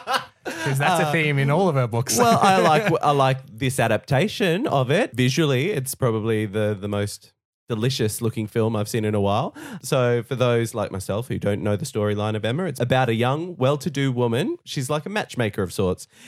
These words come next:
Speaker 2: and she's slightly self-centered, but is hung up on the idea that her perfect match is the elusive Frank Churchill, who is yet to visit her estate and, uh, her matchmaking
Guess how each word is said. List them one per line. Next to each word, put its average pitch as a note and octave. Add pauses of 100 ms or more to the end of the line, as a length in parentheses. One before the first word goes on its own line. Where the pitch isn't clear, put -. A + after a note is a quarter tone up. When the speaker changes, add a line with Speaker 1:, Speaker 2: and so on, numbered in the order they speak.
(140)
Speaker 2:
and C3+
she's C3+ (120)
slightly -
self-centered, E3
but C3+ (280)
is -
hung F3+
up F3+
on D#3
the C#3
idea A#2+
that G#2
her G#2+
perfect C#3
match - (120)
is F#2+
the G2+
elusive A2
Frank G#2+
Churchill, G2 (280)
who G#2
is F2+
yet G#2+
to B2+
visit G#2+
her F#2 (220)
estate - (420)
and, G2+ (120)
uh, G2
her A2+
matchmaking G#2